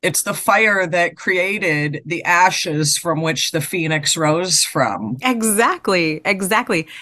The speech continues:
Speaker 2: And I would actually say, in my personal views, I think that fire seems to be the most popular element. Everybody always wanted to call fire in our rituals. Everybody wants to be part of Fire Tribe.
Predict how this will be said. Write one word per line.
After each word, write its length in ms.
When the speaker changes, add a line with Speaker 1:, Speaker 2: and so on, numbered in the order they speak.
Speaker 2:
And 160
I 160
would 140
actually 680
say, 640
in 300
my 180
personal 840
views, 540
I 160
think 340
that 140
fire 300
seems 320
to 80
be 420
the 160
most 440
popular 1000
element. 580
Everybody 600
always 400
wanted 300
to 100
call 480
fire 360
in 180
our 160
rituals. 580
Everybody 720
wants 280
to 80
be 120
part 240
of 120
Fire 460
Tribe. 560